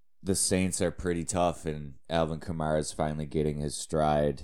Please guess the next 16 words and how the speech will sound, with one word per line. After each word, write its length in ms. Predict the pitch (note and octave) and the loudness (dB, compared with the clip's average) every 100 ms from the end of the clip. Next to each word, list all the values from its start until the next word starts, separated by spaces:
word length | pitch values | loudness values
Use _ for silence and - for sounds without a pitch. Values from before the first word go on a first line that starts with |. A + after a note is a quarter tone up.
| - - - | -14 -18 -14
The 60 | D2+ | -8
Taysom 420 | - D#2+ - D2 | 0 0 0 -6
Hill 200 | D#2 D#2 | -2 -4
thing, 340 | - D#2+ D2 D2 | -2 -2 -2 -4
too 240 | - D#2 | -4 -2
much. 520 | D2 D2 - - - - - - | 0 -2 -4 -12 -14 -20 -20 -20
I 120 | - D2 | -10 -8
still 260 | - D#2 | -4 -2
got 240 | D2 C2 B1 | 0 -2 0
Dalton. 540 | C#2+ C#2 C#2 C#2 C2 - - - - - - - - - - - - - - - - - - - - - - - - - - | 0 2 -2 -8 -12 -16 -20 -20 -20 -20 -20 -20 -20 -20 -20 -20 -20 -20 -20 -20 -20 -20 -20 -20 -20 -20 -20 -20 -20 -20 -2
Cards 380 | G2 G2 F2+ - | 4 4 4 -2
at 240 | D2+ E2 E2 | 0 0 0
Seahawks. 1000 | - E2 E2 F2+ F#2 F#2 - - - - - - - - - - - - - - | -4 -2 0 2 2 2 -2 -10 -10 -14 -20 -20 -20 -20 -20 -20 -20 -20 -20 -20
Geno, 680 | C2 C#2+ D2+ D2+ C#2+ B1+ B1 - - - - - - - | -12 -4 -4 -2 -4 -6 -12 -18 -20 -20 -20 -20 -20 -20
twelfth 380 | - E2 D2 - | -4 0 0 -2
man. 400 | D2 C2+ B1+ B1 | -8 -6 -8 -10